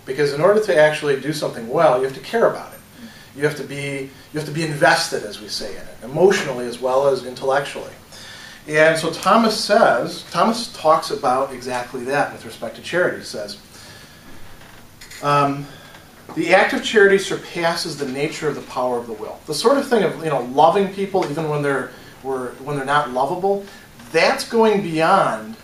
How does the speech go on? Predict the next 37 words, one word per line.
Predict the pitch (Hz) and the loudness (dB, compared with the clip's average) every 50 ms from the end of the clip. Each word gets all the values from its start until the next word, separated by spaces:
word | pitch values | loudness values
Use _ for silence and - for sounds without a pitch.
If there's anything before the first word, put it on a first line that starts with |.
| - - - - - | -20 -20 -20 -20 -16
mere | 123 139 156 165 165 160 156 | -8 -6 -2 0 0 0 0
human | 147 160 156 143 131 123 | 0 -2 -4 -4 -4 -6
nature. | 123 139 156 170 - - - - - - - - - - - - - - - - - - - - - - - - - - - - - - | -6 -6 -6 -6 -6 -10 -12 -14 -16 -18 -20 -20 -20 -20 -20 -20 -20 -20 -20 -20 -20 -20 -20 -20 -20 -20 -20 -20 -20 -20 -20 -20 -10 -4
That's | 160 180 185 180 - | -2 -2 -2 -2 0
asking | 160 165 175 202 202 - - 208 175 156 - | 2 4 4 4 4 2 0 -2 -2 -2 -4
for | 143 123 | -8 -8
something | 113 - 127 117 110 104 107 110 107 104 104 107 107 - - - - - - - - - | -8 -8 -8 -8 -10 -12 -14 -14 -14 -14 -14 -16 -18 -20 -20 -20 -20 -20 -20 -20 -18 -10
that | - 131 131 131 127 123 123 123 120 120 - - - - | -8 -6 -4 -2 0 0 0 -2 -2 -6 -10 -16 -10 -2
is | 156 190 220 226 175 | 2 4 4 4 4
a | 165 135 127 | 2 -2 -2
very | 117 131 143 147 151 147 143 | 0 0 2 2 2 2 0
hard | 139 - 143 139 143 139 135 135 | -2 -2 0 2 2 2 2 -2
saying, | - - - 175 180 175 156 120 - - - - - - - - - - - - - - - | -4 -6 -6 -4 -4 -4 -4 -4 -6 -10 -14 -20 -20 -20 -20 -20 -20 -20 -20 -20 -20 -18 -12
because | - 143 143 143 151 143 139 135 | -10 -8 -6 -4 -2 -2 -2 -2
it's | 131 - | -4 -4
saying | - - 165 165 165 165 160 156 | -4 -2 0 2 2 2 2 0
that | 147 143 | -2 -4
you | 143 143 | -6 -6
should | 139 131 117 117 | -8 -8 -8 -6
do | 143 160 | -4 -4
something | 160 - 160 143 131 127 123 | -2 -2 -4 -6 -6 -8 -8
that | 120 117 - | -10 -10 -8
goes | 135 135 139 139 139 - | -4 -2 0 0 0 0
against | 123 113 117 - - 160 170 185 170 131 - - - - | -4 -8 -12 -8 -4 0 2 2 2 2 0 -4 -10 -10
the | 127 | -10
way | 117 120 135 135 135 135 | -6 -4 -4 -2 -2 -2
that | 127 123 - 120 | -4 -4 -6 -6
we, | 120 117 113 110 110 107 104 104 - 117 | -8 -10 -10 -10 -10 -12 -14 -16 -14 -12
we | 120 120 | -10 -8
look | 117 131 170 185 185 - | -4 -2 -2 -2 -2 -2
at | - - | -6 -8
things, | - - - - - - - | -10 -14 -18 -20 -18 -16 -14
the | 123 | -10
way | 117 127 131 | -8 -6 -6
that | 127 120 - | -6 -6 -8
we | - | -12
feel. | - - - - 175 160 - - | -14 -14 -10 -6 -4 -4 -4 -6